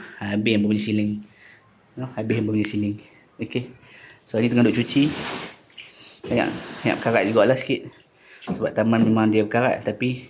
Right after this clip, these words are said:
kalau kata bersih berkala, air bawah okey je. Ha. So, ni memang standard lah. So, masuk. Cara nak, cara nak bagi air ni juga. Sebab yang semua ni, dia akan duduk satu level tinggi. Duduk, akan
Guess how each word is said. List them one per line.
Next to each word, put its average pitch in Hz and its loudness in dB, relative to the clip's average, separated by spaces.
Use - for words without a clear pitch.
kalau 107 0
kata 107 0
bersih 110 -2
berkala, 120 2
air 104 2
bawah 107 4
okey 110 0
je. 110 0
Ha. 98 -8
So, 101 0
ni 127 6
memang 110 4
standard 110 4
lah. - -16
So, 117 2
masuk. 107 2
Cara 156 8
nak, 139 2
cara 135 4
nak 117 6
bagi 123 4
air 123 6
ni 120 2
juga. 110 2
Sebab 107 4
yang 120 4
semua 135 4
ni, 123 6
dia 120 4
akan 120 2
duduk 120 4
satu 127 2
level 120 6
tinggi. 123 4
Duduk, 82 4
akan - 0